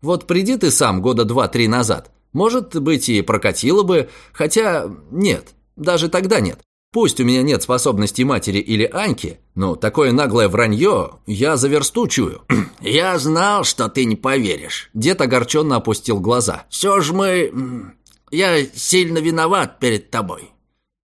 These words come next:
Но то, что сказала Вита, правда.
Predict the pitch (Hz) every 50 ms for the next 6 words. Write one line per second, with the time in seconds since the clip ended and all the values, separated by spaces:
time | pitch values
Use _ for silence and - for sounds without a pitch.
0 | _ - 147 151 139 135 127 113 - _ _ _ - - 170 175 156 - - 160
1 | 151 139 - - 143 151 139 160 156 135 143 147 147 175 196 139 - 120 85 73
2 | - - - - - - - - - - _ - 143 151 156 151 117 90 85 78
3 | - - -